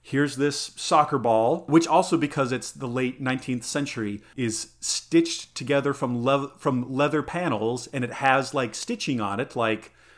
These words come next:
like a football has, like, the, like, grip. Um, this thing has that.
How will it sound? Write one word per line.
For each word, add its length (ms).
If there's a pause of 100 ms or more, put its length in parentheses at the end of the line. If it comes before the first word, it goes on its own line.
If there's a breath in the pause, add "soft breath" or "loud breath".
(140)
like 140
a 60
football 440
has, 320
like, 180
the, 60
like, 240
grip. 340 (440)
Um, 380
this 160
thing 140
has 180
that. 440